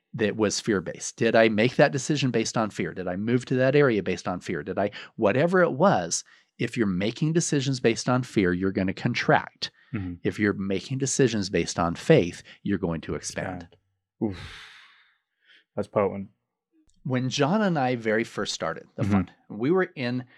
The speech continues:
Speaker 1: we were in an office that was about half the size of, of, I mean, it is
Speaker 2: Yeah.
Speaker 1: tiny, right?
Speaker 2: Uh-huh.
Speaker 1: We were so small that we, when we turned around, we would bump elbows.
Speaker 2: Mm-hmm.
Speaker 1: When we backed up,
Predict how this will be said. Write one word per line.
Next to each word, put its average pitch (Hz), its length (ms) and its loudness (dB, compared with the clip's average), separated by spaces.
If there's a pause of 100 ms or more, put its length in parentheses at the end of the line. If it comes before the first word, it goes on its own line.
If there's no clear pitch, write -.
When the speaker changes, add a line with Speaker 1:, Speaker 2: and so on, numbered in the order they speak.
(180)
Speaker 1:
we 127 220 -2
were 185 100 2
in 131 440 -6 (360)
an 117 120 -4
office 104 540 -2
that 107 160 -2
was 98 160 -8
about 104 420 0 (420)
half 160 480 -2
the 135 100 -2
size 107 480 -2
of, 82 240 -6 (320)
of, 87 220 -8 (160)
I 117 100 -4
mean, 113 180 -2
it 151 40 2
is 120 220 -2
Speaker 2:
Yeah. 117 140 6
Speaker 1:
tiny, 101 340 -6
right? 117 160 4
Speaker 2:
Uh-huh. 101 240 0
Speaker 1:
We 143 120 2
were 214 100 2
so 165 180 0
small 110 360 -2
that 117 140 2
we, 135 320 0 (280)
when 113 200 0
we 156 140 0
turned 160 320 -2
around, 135 360 2
we 123 100 2
would 110 160 -4
bump 107 200 -2
elbows. - 400 -8
Speaker 2:
Mm-hmm. 104 200 0
Speaker 1:
When 127 120 0
we 135 120 0
backed 123 400 0
up, 135 200 0